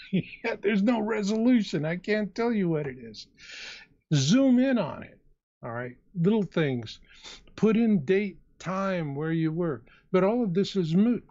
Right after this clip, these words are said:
because, as I said, it's, it's just a matter of months before, uh, going into twenty twenty-five,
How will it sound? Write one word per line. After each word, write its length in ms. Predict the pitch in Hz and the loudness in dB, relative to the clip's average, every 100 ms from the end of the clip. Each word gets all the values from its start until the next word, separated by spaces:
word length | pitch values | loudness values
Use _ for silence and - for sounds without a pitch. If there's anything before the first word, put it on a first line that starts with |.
| _ _ _ _ _ | _ _ _ _ _
because, 300 | 170 165 170 | -4 -2 -2
as 100 | 170 | -2
I 120 | 180 175 | -2 -2
said, 360 | - 240 156 - _ _ _ _ _ - | -2 -4 -6 -10 _ _ _ _ _ -2
it's, 260 | 156 - - - | -2 -2 -10 -14
it's 300 | - 175 - | -2 -2 -2
just 400 | - 240 214 - | -4 -2 -2 0
a 60 | 180 | 0
matter 400 | 160 147 147 151 | 0 -2 -2 -2
of 160 | 139 | 0
months 340 | 170 226 208 - | 0 0 -2 -4
before, 760 | 170 139 - 165 151 151 151 - _ _ _ _ _ _ _ _ | -2 -2 -2 0 2 2 0 -6 _ _ _ _ _ _ _ _
uh, 120 | 135 135 | -6 -2
going 420 | 131 160 170 170 | 2 4 6 4
into 220 | 165 156 | 4 2
twenty 340 | - 170 160 | -2 -2 0
twenty-five, 800 | 151 - 151 143 - 175 170 127 | 0 -2 -2 -2 -4 -6 -4 -4